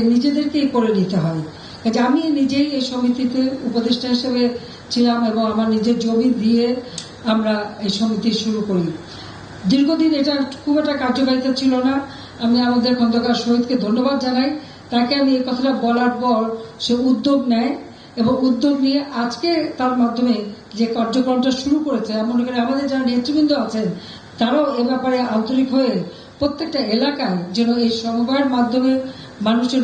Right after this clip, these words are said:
উৎপাদন বাড়ানো, দারিদ্র্য বিমোচন এবং ক্ষুদ্র সঞ্চয়ের ব্যবস্থা হয়। এর পাশে আরেকটা কাজ করেছি, সেটাও আমি বলবো সবাইকে, বিশেষ করে আমাদের রাজনৈতিক নেতা কর্মী বা নিজেরা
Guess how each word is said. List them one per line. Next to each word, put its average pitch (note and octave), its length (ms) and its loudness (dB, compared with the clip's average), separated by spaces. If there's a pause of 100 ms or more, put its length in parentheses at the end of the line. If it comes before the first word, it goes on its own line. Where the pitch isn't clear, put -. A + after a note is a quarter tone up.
উৎপাদন C4 360 0 (100)
বাড়ানো, C4+ 360 2 (600)
দারিদ্র্য A#3+ 460 2
বিমোচন C4 480 2 (540)
এবং B3 120 2 (160)
ক্ষুদ্র C#4 280 0 (240)
সঞ্চয়ের B3+ 460 0
ব্যবস্থা G3+ 420 0
হয়। D3+ 180 -4 (560)
এর C4 100 2
পাশে C#4+ 260 0
আরেকটা C#4 260 0 (100)
কাজ C4+ 100 0 (100)
করেছি, C4 320 0 (240)
সেটাও C#4 340 0
আমি B3+ 140 4 (680)
বলবো B3 200 2 (100)
সবাইকে, B3+ 300 0 (120)
বিশেষ A3+ 200 0
করে A#3 140 -2
আমাদের A#3 240 2
রাজনৈতিক A#3+ 520 0
নেতা A#3 200 0 (100)
কর্মী A#3 280 4 (400)
বা G#3+ 100 2 (200)
নিজেরা C4+ 320 2